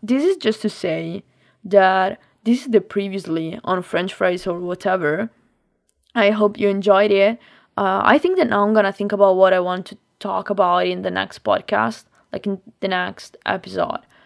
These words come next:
But I'm very happy to, that, that I went through all of that. I hope I didn't, like, bore you too much. Maybe yes, or maybe not. It's just that it's crazy. And I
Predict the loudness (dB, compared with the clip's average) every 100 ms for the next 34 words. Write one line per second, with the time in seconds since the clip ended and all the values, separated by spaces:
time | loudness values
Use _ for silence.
0 | _ _ _ _ _ 0 4 6 6 6
1 | 4 2 -4 -6 -2 -2 0 -2 0 -4
2 | -6 -8 -2 -2 2 2 2 0 -2 -4
3 | -2 -2 0 0 -2 -2 -2 0 0 -2
4 | -6 -4 -2 0 0 -4 -12 _ _ _
5 | _ -4 0 0 0 -2 0 -2 0 -4
6 | -8 -10 -4 -4 -4 -20 _ -8 -6 -6
7 | -6 -10 -10 -14 -10 -8 -4 -4 -4 -8
8 | -14 -18 _ _ _ _ _ -20 _ -8
9 | -2 -2 -2 -4 -4 -2 -4 -6 -12 -4
10 | 0 0 0 -2 -2 -6 -8 -4 -2 -4
11 | -6 -14 -18 -16 -12 -8 -8 -10 -12 -14
12 | -14 -20 -20 -18 -2 2 2